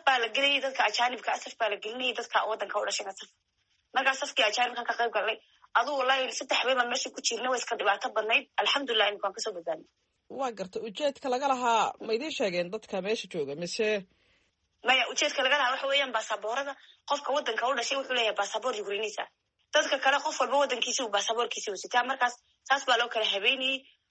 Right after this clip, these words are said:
Speaker 1: Qofka Ukrainiiska ah dhinacaasu ka baxay, kii kalena dhinaca kale u marayay. Markaas saas baa loo kala hagayay dadka.
Speaker 2: Waa gartay. Wax dhibaato
Speaker 1: Saas baa Poland ku soo galnay.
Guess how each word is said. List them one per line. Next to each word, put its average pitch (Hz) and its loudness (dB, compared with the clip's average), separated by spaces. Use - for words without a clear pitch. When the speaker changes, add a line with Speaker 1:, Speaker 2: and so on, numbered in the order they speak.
Speaker 1:
Qofka - 2
Ukrainiiska 240 0
ah 247 2
dhinacaasu 247 2
ka 277 -6
baxay, 277 0
kii 277 -2
kalena 247 0
dhinaca 220 -6
kale 233 -4
u 233 -8
marayay. 240 0
Markaas 220 -2
saas 220 0
baa 208 2
loo 202 0
kala 190 -4
hagayay 180 -4
dadka. - -10
Speaker 2:
Waa 247 -8
gartay. 185 -18
Wax 320 -8
dhibaato 285 -4
Speaker 1:
Saas 269 2
baa 208 2
Poland 208 4
ku - -14
soo 202 2
galnay. 170 0